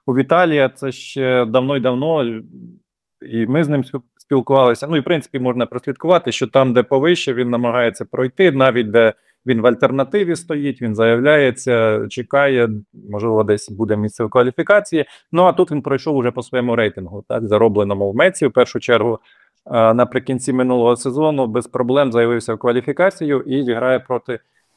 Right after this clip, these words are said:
Патріка Кіпсона в першому колі. Патрік, е,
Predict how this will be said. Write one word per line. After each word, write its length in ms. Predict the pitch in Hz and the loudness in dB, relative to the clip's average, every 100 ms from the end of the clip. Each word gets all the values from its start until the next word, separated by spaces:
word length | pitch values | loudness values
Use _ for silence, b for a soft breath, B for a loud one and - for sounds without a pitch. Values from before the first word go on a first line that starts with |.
| _ - | _ -2
Патріка 500 | 143 135 139 143 127 | 0 2 0 2 0
Кіпсона 680 | - 175 170 - 147 139 | 0 -8 -2 0 4 4
в 260 | 127 127 123 | 4 4 2
першому 520 | 120 135 - 131 127 | 4 2 2 -4 -4
колі. 380 | 123 185 190 180 | 0 2 2 2
Патрік, 760 | 170 143 143 - 131 131 _ - | 2 2 2 0 -6 -6 _ -2
е, 480 | 131 123 123 127 | 2 4 2 -2